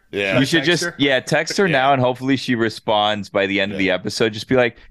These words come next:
Speaker 3: "Hey, Christine, I don't know, do you talk to her often or not really?"
Speaker 2: Nah, she's, we're Facebook friends.
Speaker 1: So
Speaker 3: Okay, so
Speaker 1: just
Speaker 3: maybe
Speaker 1: say,
Speaker 3: just
Speaker 1: say Stugotz and Bill, you're trying to get to the bottom of what's going on in Buffalo with Stefon Diggs. Uh, do you have
Speaker 3: Don't
Speaker 1: the
Speaker 3: make
Speaker 1: scoop?
Speaker 3: it, don't make it so,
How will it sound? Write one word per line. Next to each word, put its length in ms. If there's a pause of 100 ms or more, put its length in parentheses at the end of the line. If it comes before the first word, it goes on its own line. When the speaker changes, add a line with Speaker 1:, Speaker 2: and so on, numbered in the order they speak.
(100)
Speaker 3:
"Hey, 260
Christine, 300
I 80
don't 100
know, 200
do 80
you 80
talk 300
to 100
her 340
often 380
or 80
not 220
really?" 400 (320)
Speaker 2:
Nah, 400
she's, 360
we're 200
Facebook 520
friends. 600
Speaker 1:
So 140
Speaker 3:
Okay, 260
so 160
Speaker 1:
just 140
Speaker 3:
maybe 180
Speaker 1:
say, 220
Speaker 3:
just 120
Speaker 1:
say 100
Stugotz 280
and 100
Bill, 220
you're 80
trying 240
to 80
get 120
to 80
the 80
bottom 340
of 100
what's 200
going 260
on 160
in 120
Buffalo 440
with 100
Stefon 540
Diggs. 400
Uh, 160
do 100
you 60
have 80
Speaker 3:
Don't 140
Speaker 1:
the 20
Speaker 3:
make 160
Speaker 1:
scoop? 180
Speaker 3:
it, 260
don't 200
make 180
it 140
so, 460